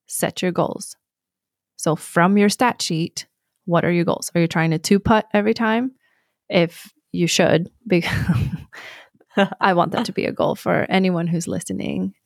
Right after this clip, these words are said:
two putt on every hole, because it is very realistic,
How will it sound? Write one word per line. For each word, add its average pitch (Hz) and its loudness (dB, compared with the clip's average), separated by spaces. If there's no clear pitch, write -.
two 185 4
putt 160 2
on 180 2
every 180 2
hole, 156 0
because 196 2
it 196 2
is 190 4
very 185 4
realistic, 180 0